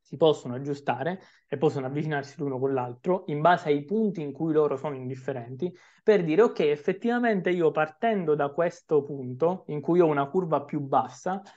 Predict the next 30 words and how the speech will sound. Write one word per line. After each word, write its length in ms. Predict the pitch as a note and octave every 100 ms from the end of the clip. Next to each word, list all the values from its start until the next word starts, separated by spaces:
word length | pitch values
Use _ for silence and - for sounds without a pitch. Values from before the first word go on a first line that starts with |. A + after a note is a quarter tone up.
| _ _
posso 400 | - B3 - -
raggiungere 540 | E3 D#3+ D#3 B3+ G3+ D#3+
una 160 | D3+ D3+
curva 300 | F3+ D#3+ -
più 180 | D3+
alta 540 | B2+ B2 B2 F#3 A3+ - _
e 100 | -
quindi 220 | D3+ D#3+ C#3+
aumentare 360 | C3+ C#3 C#3+
la 120 | C3+
mia 100 | C3
utilità 560 | C3 C3 C3 C3 D3 - _ -
in 100 | E3+
tutta 220 | C#4+ B3
una 100 | F#3
serie 200 | E3+ D#3+
di 120 | C#3+
punti. 460 | B2+ B2+ B2+ B2+ - - _
Se 220 | - C4
l'altra 420 | A#3+ A3+ C#4+ G3+ F3+
persona 440 | E3 - G#3 D3+
pure 560 | F#3+ G3 D3+ C3+ - -
potrà 260 | D#3+ D#3
raggiungere 460 | F#3 D#3+ E3 F#3 D3
una 120 | D3
curva 220 | D3+ F3+ D3
di 60 |
utilità 300 | C#3+ C#3+ D#3+
più 160 | - D3
grande, 680 | C#3+ C#3 B2+ C3+ D3+ D#3